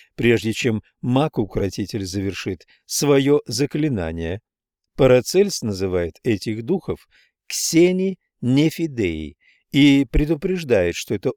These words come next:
очень опасные существа. Они, давая оккультную власть человеку над физической материей, взамен получают право питаться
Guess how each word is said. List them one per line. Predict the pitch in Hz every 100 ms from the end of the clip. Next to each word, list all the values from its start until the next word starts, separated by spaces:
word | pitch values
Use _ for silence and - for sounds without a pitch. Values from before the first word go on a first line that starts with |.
| -
очень | 143 120 - 85
опасные | 87 - 104 - 107 104
существа. | - 117 - 113 - 110 120 - _ _ _ _
Они, | - 123 131 180 196 _ _ _
давая | 98 123 127 113
оккультную | - 131 - 107 - 101
власть | 110 107 104
человеку | - 107 104 107 -
над | 95 98
физической | - 107 101 - - 92
материей, | 82 - 104 85 78 - - _
взамен | - 101 143 139 180 156
получают | 147 139 - 135 120
право | - 131 123 120
питаться | - 123 - 147 - - 101